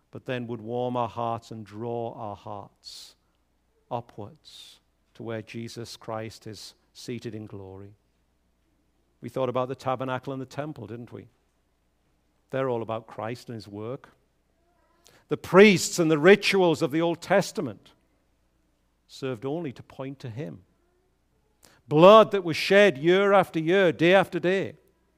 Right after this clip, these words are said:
could never take away sins in and of themselves, but they spoke of his blood shed once for all upon the cross. The veil that prevented the Old Testament saint from seeing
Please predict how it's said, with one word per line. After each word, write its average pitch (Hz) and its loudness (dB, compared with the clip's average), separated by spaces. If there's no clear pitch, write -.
could 110 -18
never 139 -8
take 143 -8
away 120 -8
sins 120 -10
in 110 -12
and 110 -10
of 110 -14
themselves, 107 -14
but - -20
they 113 -14
spoke 131 -6
of 120 -12
his 131 -14
blood 107 -14
shed 123 -4
once 123 -10
for 120 -8
all 113 -4
upon 113 -14
the 107 -16
cross. - -20
The 131 -2
veil 185 12
that 156 2
prevented 180 4
the 170 2
Old 202 2
Testament 160 2
saint 160 0
from 143 -4
seeing 220 6